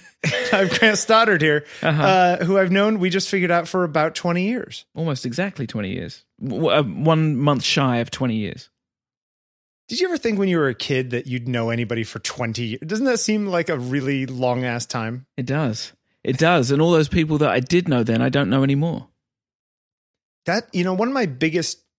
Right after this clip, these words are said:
Speaker 1: things as I get older are the people who you thought would just be transient people you knew,
Speaker 2: Yeah.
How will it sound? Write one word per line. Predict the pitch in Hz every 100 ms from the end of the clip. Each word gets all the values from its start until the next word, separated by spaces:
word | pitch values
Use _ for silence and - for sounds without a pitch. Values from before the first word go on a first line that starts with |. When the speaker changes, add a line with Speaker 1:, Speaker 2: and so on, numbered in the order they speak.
| _ _
Speaker 1:
things | 147 135 131 117 123
as | 123 117 117
I | 113
get | 113
older | 113 117 107 104 _ _ _ _ _ _ -
are | 127 131
the | 120
people | - 170 160 156 135
who | - 147 139 135 131 - _ -
you | 151 151
thought | - - 185 185
would | 160
just | 147 143 143
be | 147 131 127 _ _ _ _ _ _ _ _
transient | - - 156 160 156 160 127
people | 160 147
you | 147 139
knew, | 131 131 147 147 -
Speaker 2:
Yeah. | 156 151 123